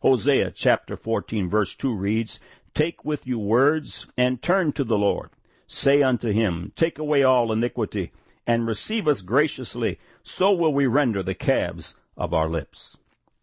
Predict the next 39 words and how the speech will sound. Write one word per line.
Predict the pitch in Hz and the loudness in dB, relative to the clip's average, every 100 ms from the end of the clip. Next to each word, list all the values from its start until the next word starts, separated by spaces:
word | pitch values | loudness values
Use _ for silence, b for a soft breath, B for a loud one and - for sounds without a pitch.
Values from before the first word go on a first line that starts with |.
| _ _ _ _ _ _ _ _ _ | _ _ _ _ _ _ _ _ _
We | 107 113 | 2 2
are | 92 | 2
spoken | - - 131 - 135 | -2 0 -2 0 -2
into | 107 90 87 | -2 -2 -6
existence | 82 92 107 - 101 - | -6 -6 -6 -4 -8 -6
with | 104 - | -8 -6
words. | 87 98 107 104 - - _ _ _ 82 | -2 0 0 -2 -14 -18 _ _ _ -6
The | 85 | 0
words | 104 131 107 | 0 0 -4
that | 120 | -8
we | - 98 | -6 -6
speak | - - 123 - | -6 -2 -4 -4
will | 95 85 | -6 -6
frame | - - 113 117 | -6 -2 0 2
our | 107 107 | 4 2
day | 92 101 104 110 | 2 2 2 2
and | 90 | 2
our | 90 95 | 0 0
eternity. | 90 90 82 - 85 - b b b b | -4 -8 -8 -12 -20 -20 b b b b
God | 107 123 98 | 2 2 0
said | - 131 107 | -4 -2 0
we | 127 | 0
are | 123 | 2
made | 117 120 110 | 4 4 4
out | 98 90 | 2 0
of | 85 | -4
words, | 90 92 90 - | -6 -6 -10 -6
and | 92 | -2
that | 107 - | 0 -2
the | 120 | -4
power | - 135 143 139 | 0 0 0 -2
of | 117 | -2
death | 98 135 147 | 0 0 0
and | 139 | 2
life | 143 143 | 2 2
is | 139 123 | -6 -2
in | 147 | -2
the | 135 | -2
tongue, | - 135 92 | 0 0 0